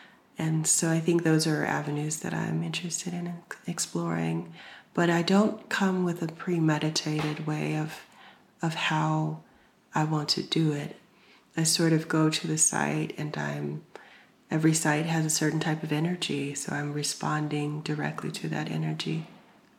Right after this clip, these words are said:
Going through the archives and talking to some of the archivists in former meetings, we were speaking a lot about,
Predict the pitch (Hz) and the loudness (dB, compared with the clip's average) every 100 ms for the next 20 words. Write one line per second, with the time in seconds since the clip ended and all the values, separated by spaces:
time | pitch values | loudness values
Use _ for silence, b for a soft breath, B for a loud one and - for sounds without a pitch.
0 | _ - 180 175 175 - 170 165 175 165 | _ -2 2 2 0 0 2 2 2 2
1 | 160 - 160 156 156 156 156 160 - - | 0 0 0 2 2 0 0 0 0 0
2 | - 156 151 151 151 156 156 - b b | -4 -2 -2 -2 -4 -2 -2 -4 b b
3 | b b b _ _ _ - 170 160 170 | b b b _ _ _ -4 -2 -2 -2
4 | 165 160 - 160 160 - 160 156 156 156 | 0 0 0 0 0 0 0 0 -2 -2
5 | 160 165 160 156 156 - - - - - | -4 -4 -2 0 0 -2 -2 -4 -8 -2
6 | 160 160 - 170 170 160 156 151 151 160 | 0 0 -2 0 0 2 2 2 0 -2
7 | - - B B B - - 160 151 151 | -4 -8 B B B -16 0 2 4 2
8 | - 156 156 147 147 143 143 147 143 147 | 2 0 0 -2 0 0 0 -2 -2 0
9 | 143 143 - - | 0 -2 -4 -6